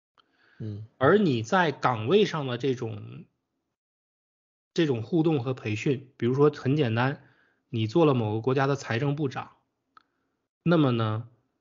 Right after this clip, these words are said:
Speaker 2: 中方呢，每年呢，以交流的形式，比如说这个，其实都不用中国的财政部，某个厅就搞定了，就某个省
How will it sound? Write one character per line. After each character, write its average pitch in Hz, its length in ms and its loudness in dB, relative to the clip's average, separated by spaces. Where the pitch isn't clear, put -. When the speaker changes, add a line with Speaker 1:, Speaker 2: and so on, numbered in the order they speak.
Speaker 2:
中 170 220 0
方 139 260 0
呢， 127 180 0
每 107 200 -4
年 110 320 -4
呢， 139 280 0
以 110 220 -4
交 190 280 4
流 131 260 2
的 156 100 2
形 110 260 -8
式， 113 280 -8
比 - 100 -4
如 127 100 2
说 139 280 2
这 139 200 -6
个， 117 520 -4
其 - 200 -2
实 151 120 0
都 160 100 4
不 131 160 0
用 147 180 4
中 143 160 4
国 135 100 4
的 135 60 2
财 127 200 -2
政 127 160 0
部， 165 320 0
某 117 160 2
个 123 100 2
厅 175 420 4
就 151 120 4
搞 107 160 -2
定 117 160 0
了， 101 200 -6
就 127 120 -2
某 117 180 2
个 165 100 6
省 120 360 -2